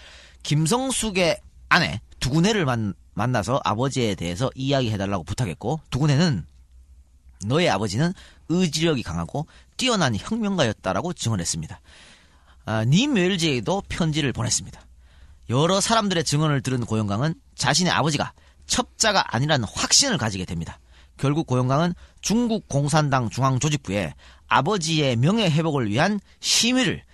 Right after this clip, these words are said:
천구백칠십팔 년에 공식 요청했습니다. 천구백팔십일 년 중국 공산당 중앙조직부는 아들의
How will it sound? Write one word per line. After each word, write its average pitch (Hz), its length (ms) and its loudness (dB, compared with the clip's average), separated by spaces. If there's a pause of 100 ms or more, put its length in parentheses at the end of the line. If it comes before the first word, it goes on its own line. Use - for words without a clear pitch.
(200)
천구백칠십팔 190 880 -2
년에 151 260 0
공식 139 420 0
요청했습니다. 78 720 -6 (640)
천구백팔십일 202 800 0
년 170 260 2
중국 190 360 -2
공산당 131 580 0
중앙조직부는 135 840 0 (420)
아들의 185 600 2